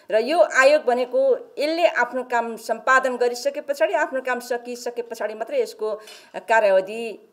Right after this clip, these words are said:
यसलाई जति तोकिएको छ त्यो अवधिसम्म यसले काम गर्छ। र यो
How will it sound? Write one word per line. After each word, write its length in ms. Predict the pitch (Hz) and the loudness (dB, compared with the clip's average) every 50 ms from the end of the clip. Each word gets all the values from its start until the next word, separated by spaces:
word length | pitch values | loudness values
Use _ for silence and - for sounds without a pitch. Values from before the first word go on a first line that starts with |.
| _ - 196 | _ 0 2
यसलाई 180 | 202 202 196 | 4 4 4
जति 260 | 190 214 254 247 320 | 4 4 2 2 0
तोकिएको 400 | - - 277 254 262 269 277 269 | 4 6 6 6 6 4 -6 -6
छ 40 | - | -6
त्यो 200 | 330 311 294 247 | -4 0 0 0
अवधिसम्म 480 | - 127 202 190 190 196 190 208 190 185 | 2 2 0 -2 -2 -4 -6 -4 -2 -2
यसले 200 | 170 165 160 170 | 0 0 -2 -4
काम 240 | - 160 160 180 175 | -4 -4 -4 -4 -2
गर्छ। 220 | 180 190 185 - | -4 -4 -4 -4
र 120 | 277 285 | -2 2
यो 160 | 285 254 226 | 2 2 2